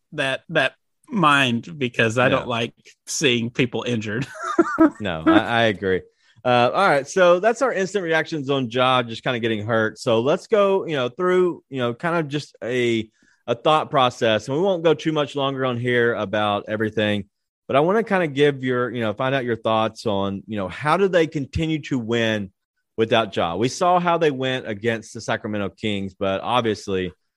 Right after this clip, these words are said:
Speaker 2: uh, the Kings were on a, you know, off a triple, uh, overtime with travel win. So how do we continue to win? Okay. And so next we have, just this week, we have the Raptors.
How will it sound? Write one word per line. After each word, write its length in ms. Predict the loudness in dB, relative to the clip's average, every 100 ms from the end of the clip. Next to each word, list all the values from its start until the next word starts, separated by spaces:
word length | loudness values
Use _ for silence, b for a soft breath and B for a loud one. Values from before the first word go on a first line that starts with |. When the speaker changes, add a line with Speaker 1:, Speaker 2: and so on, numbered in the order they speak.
| _ _ -6
Speaker 2:
uh, 160 | -4
the 120 | -4
Kings 480 | -4 -2 -2 -2 -4
were 420 | 0 2 2 0 -2
on 180 | -6 -4
a, 220 | -4 -4
you 160 | -6
know, 240 | -6 -6 -6
off 260 | -2 -2 -2
a 120 | -4
triple, 640 | -2 -4 2 2 2 -4 -10
uh, 200 | -4 0
overtime 680 | 2 2 0 0 0 0 -2
with 220 | -2 -2
travel 500 | 0 0 2 2 0
win. 380 | 0 -2 -4 -6 -14 _ _ _ _
So 760 | _ 0 4 6 6 6 4 -2 _
how 320 | -6 2 4
do 120 | 6
we 580 | 4 2 2 0 -4 -8 _ _
continue 560 | -6 -6 0 2 2 0
to 160 | -2
win? 260 | -4 -4 -8 _ _ _ -18
Okay. 400 | -6 -4 -4 -4
And 160 | -8 -4
so 200 | 0 2
next 360 | 2 2 2
we 120 | 0
have, 360 | 2 2 2 0
just 220 | -2 0
this 200 | -2 -4
week, 200 | -4 -4
we 140 | -2 0
have 320 | 2 2 2
the 80 | 0
Raptors. 640 | 2 2 0 -4 -4 -6